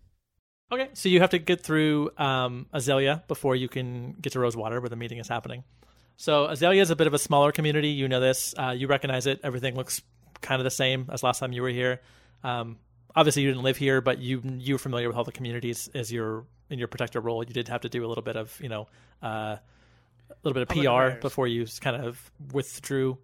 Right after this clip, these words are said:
Speaker 1: So, um, <laughs> yeah, it all looks the same. Um, and you see, uh, you're in the back of the cart with your Strider hood up. Uh, Ellie's up front. And you see Ellie kind of, like, darting side to side with her eyes. Like, she's thinking the same thing of, like, "This is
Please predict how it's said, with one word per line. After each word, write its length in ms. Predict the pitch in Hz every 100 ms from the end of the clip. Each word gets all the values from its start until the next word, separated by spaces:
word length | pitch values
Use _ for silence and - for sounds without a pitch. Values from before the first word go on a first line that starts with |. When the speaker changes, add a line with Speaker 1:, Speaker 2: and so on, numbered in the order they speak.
| _ - _
Speaker 1:
So, 420 | - - 127 123 123
um, 340 | 127 120 117 _ - 311 -
<laughs> 340 | - - _
yeah, 400 | 262 214 240 151 -
it 80 |
all 100 | 220
looks 120 | 240 -
the 60 |
same. 340 | 214 202 202 202 -
Um, 460 | 156 147 139 131 - _ _ -
and 160 | 147
you 220 | 139 151 143
see, 380 | - 147 143 147
uh, 320 | 135 127 143
you're 140 | 165 170
in 60 |
the 60 | 151
back 160 | 143 151
of 40 |
the 60 | 143
cart 200 | 143 135
with 100 | 135
your 240 | 127 123
Strider 320 | - 139 131
hood 140 | 127 131
up. 220 | 123 - - - _ -
Uh, 140 | 127
Ellie's 260 | 147 147 135
up 120 | 139
front. 220 | - 135
And 80 | 131
you 60 | 131
see 140 | 147
Ellie 160 | 127 131
kind 160 | 131 120
of, 60 |
like, 140 | 117 117 _ -
darting 260 | - 123 127
side 180 | - 127
to 60 |
side 260 | 123 127 120
with 100 | 117
her 100 | 117
eyes. 420 | 113 117 113 110
Like, 280 | 117 110 - _ _ -
she's 260 | - 139
thinking 220 | - 123
the 60 | 120
same 160 | 131 117
thing 180 | 117
of, 80 | 113
like, 340 | 113 110 - _ _ _ _ _ _ _ 135 -
"This 180 | 131 139
is 260 | 113 -